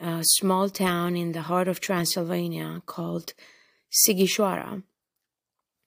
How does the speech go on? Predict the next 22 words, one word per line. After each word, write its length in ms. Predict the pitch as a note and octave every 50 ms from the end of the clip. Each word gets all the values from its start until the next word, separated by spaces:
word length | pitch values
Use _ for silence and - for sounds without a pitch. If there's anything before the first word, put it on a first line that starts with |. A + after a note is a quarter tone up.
| _ _ _ _ - - - - - - - _ _ _ _ _
So 600 | - - - A#3 A3 G#3+ G#3 G#3 G#3 G#3 G#3 G#3
in 240 | - A3 A3 A3+ A3+
my, 560 | A3+ A3+ A#3 A3+ A3+ A3+ A3+ A3+ A3+ A3 B3+ A#3 -
uh, 300 | A3 G#3 G3 F#3+ F#3 F#3
parental 580 | - _ G#3+ G3+ G3+ G3+ G#3 A3 G#3+ - A#3+ B3+
house 500 | A#3 G#3 E3+ E3 E3+ F#3+ G#3+ - - -
where 160 | G3+ G3 F#3+
I 80 | F#3+
grew 220 | F#3 - G#3 G3+ F#3+
up, 260 | E3+ - - - - _ _ _ _ _ _ -
I 60 | G3+
had 180 | F3+ F#3 F#3+ F#3
my 140 | G3 G#3
room, 440 | G#3+ G#3+ G3 F#3 F3 F3 F3+ G3 G3+ _ _ _ _ _ _ _ _ _ _ _ _ _ _ _ _ _ _ _
and 500 | G#3 G3 G3 F#3+ F#3+ F#3+ F#3+ G3 F#3 - - - _ _ _ _ _ _ _ _ _ _ _ _ _ _ _ _ _ _ _ _ _ _ _ _ _ _ _ _ _
I 400 | F#3+ G3 F#3+ G3 G3 G3+ G3+ G3+ F3+
have 220 | F#3+ F#3+ F#3+ F#3
the 120 | F#3 G3
exact 440 | G3 F#3+ F#3 F3 F3+ F3 F3+ - -
image, 320 | G3 F#3+ F3+ F#3 F#3+ F3+ G#3+
of 160 | G3+ - -
course, 440 | - E3+ E3 E3 E3+ F3 - -